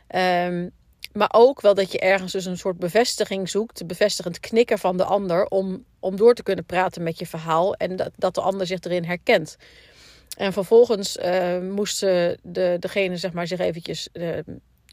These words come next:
stilhouden, even zich inbeelden dat achter zich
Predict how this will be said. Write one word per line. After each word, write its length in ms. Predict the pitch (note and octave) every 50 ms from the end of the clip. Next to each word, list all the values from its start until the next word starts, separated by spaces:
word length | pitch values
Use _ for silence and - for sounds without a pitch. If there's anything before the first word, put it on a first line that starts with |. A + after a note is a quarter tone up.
| _ - - F3 - E3 E3 -
stilhouden, 840 | - E3+ E3 - - A#3 A#3 B3+ B3+ G#3+ G#3+ G#3+ G#3+ G#3+ A3 G#3+ G#3 -
even 320 | - F#3 F#3 F#3+ - E3
zich 180 | D#3 E3+ E3 -
inbeelden 800 | - A3 A3+ A3+ A3 F#3 G3 F#3+ F#3 F3+ F3+ E3 F3 E3+ E3+ - - - - - - - - - _ _ _ _
dat 380 | - E3+ E3+ F3 F3 - - - - _ _
achter 420 | - A3 A#3+ - - - G3 F#3
zich 380 | E3+ - F#3 F3+ F3 - -